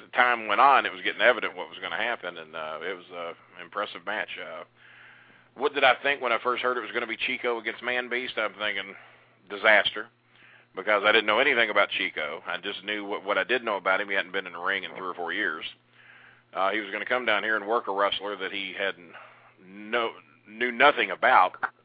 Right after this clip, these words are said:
And, um, it, it just, to me, uh, had the blueprint for disaster.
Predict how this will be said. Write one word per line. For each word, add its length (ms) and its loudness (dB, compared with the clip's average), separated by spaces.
And, 420 0
um, 480 2
it, 180 -4
it 140 -2
just, 180 -4
to 80 -10
me, 500 -4
uh, 340 2
had 420 2
the 100 -2
blueprint 600 -4
for 100 -4
disaster. 560 -2